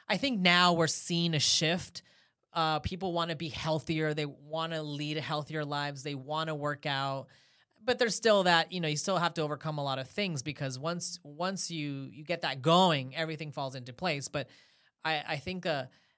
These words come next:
health clutter is the number one thing because, you know, it's so easy. "I'm so busy with work. Oh, you know what? I don't, I, I don't have time to cook. I'll just go to a restaurant. I'll go here. I'll," you know, we'll,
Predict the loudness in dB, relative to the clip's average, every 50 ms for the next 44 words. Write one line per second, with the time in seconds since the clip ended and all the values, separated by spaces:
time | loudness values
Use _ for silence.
0 | _ _ -6 0 0 2 2 0 -2 -2 -2 0 0 0 0 -2 -2 -4 -4 -4
1 | -2 -2 -2 -2 -2 -2 -2 -4 -4 -4 -2 -2 -2 -2 -4 -4 -4 -6 -4 -4
2 | -6 -6 -6 -6 -6 -6 -6 -4 -4 0 2 4 4 6 6 6 6 6 4 4
3 | 4 4 2 0 0 -4 -8 -14 -16 -12 -2 -2 0 2 2 2 4 4 4 6
4 | 6 6 6 4 4 2 2 0 0 0 0 0 0 -4 -8 -14 -20 _ _ _
5 | _ _ _ _ _ _ 4 4 6 6 4 2 0 0 2 2 2 2 2 2
6 | 2 0 0 0 -2 -2 -4 -2 -2 -2 0 -2 -2 -2 -4 -4 -4 -4 -4 -4
7 | -4 -4 -2 0 2 2 2 0 -2 -8 -6 -6 -6 -6 -4 -4 -4 -4 -4 -4
8 | -6 -6 -6 -6 -6 -6 -2 4 4 6 6 6 6 6 6 4 4 2 2 0
9 | 0 0 0 2 2 2 2 2 2 2 0 -2 -2 -4 -10